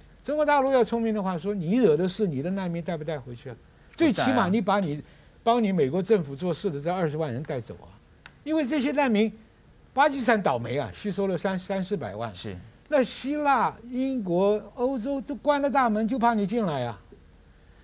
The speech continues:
Speaker 1: 所以这些问题啊，错综复杂。所以我们，我们看大局，你想干什么，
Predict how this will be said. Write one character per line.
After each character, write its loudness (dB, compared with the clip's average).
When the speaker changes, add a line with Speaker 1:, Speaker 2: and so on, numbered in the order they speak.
Speaker 1:
所 -2
以 0
这 0
些 0
问 0
题 -8
啊， -10
错 0
综 -8
复 -14
杂。 -16
所 0
以 6
我 8
们， -4
我 -4
们 -2
看 0
大 4
局， -6
你 0
想 -8
干 -10
什 -18
么， -20